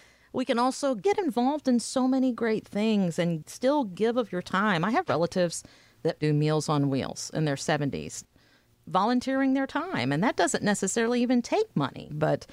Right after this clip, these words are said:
I feel we'd be doing a slight disservice to our listeners if we didn't wrap up by talking about what's going on with the economy, because after ten in a row,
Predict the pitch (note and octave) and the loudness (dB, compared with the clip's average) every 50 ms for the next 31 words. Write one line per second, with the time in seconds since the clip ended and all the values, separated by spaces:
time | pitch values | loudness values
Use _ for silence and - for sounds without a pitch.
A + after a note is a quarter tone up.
0 | - - - - - - - G#3 - - - E4 E4 E4+ E4 E4 D#4+ A3+ - _ | -20 -20 -20 -16 -6 -2 -2 -2 -2 -2 -2 0 2 2 2 2 0 -4 -8 _
1 | _ _ - - C4 C4 C4 D4 C#4 D4+ D4+ C#4+ C4+ - - - D4+ E4 E4 - | _ _ -4 -2 0 0 2 2 2 4 4 2 2 0 -2 -2 0 0 -2 0
2 | - A#3 A#3 - - A3 G3 F#3+ F#3 F#3 - - G3+ E3+ E3+ E3 D#3+ D#3+ - - | -2 -2 -2 0 2 2 4 4 2 0 0 0 2 2 2 2 2 0 0 0
3 | - C#3+ C#3 C3+ D3 D3 - - - G3 - G3+ G#3 G3+ F#3 A3+ A3+ G#3 G3 F#3 | 0 0 2 2 2 0 2 0 0 0 2 0 2 4 4 4 4 2 0 -2
4 | F3+ F3 G3+ G3+ A3+ B3 - B3 G#3+ - - E3 D#3 D#3 D#3+ D#3+ D#3+ E3+ E3 - | 0 0 2 2 2 0 0 -2 -2 0 0 0 2 4 4 2 2 0 0 0
5 | - A3 A3+ A#3 - A#3 G#3 G3 F3 F#3+ F3+ E3+ E3 - - _ _ _ _ _ | 0 2 2 0 0 0 -2 0 0 2 2 2 2 2 -2 _ _ _ _ _
6 | - F#3+ A3 - - - G3+ F#3+ F#3 F3+ F3 E3 D#3+ D#3+ D3+ D3 - - D3 C#3 | 0 0 0 0 0 0 0 2 2 2 2 2 2 2 0 0 0 0 0 0
7 | - - C#3 C3 B2 A2 F#2 - - B2+ D#3+ - - F#3+ E3+ G#3 G#3 G#3+ - G3+ | 0 0 0 0 2 2 0 0 0 0 0 0 0 0 2 2 2 2 0 -2
8 | F3+ - - - - D4 D4+ D4+ D#4 C4+ - A#3 A3 G#3 F#3+ E3+ F3+ F3+ D#3+ C#3+ | -4 -4 -4 -2 0 2 2 2 2 0 2 2 2 2 2 2 2 2 2 2
9 | - G2+ - - | 2 0 -2 -4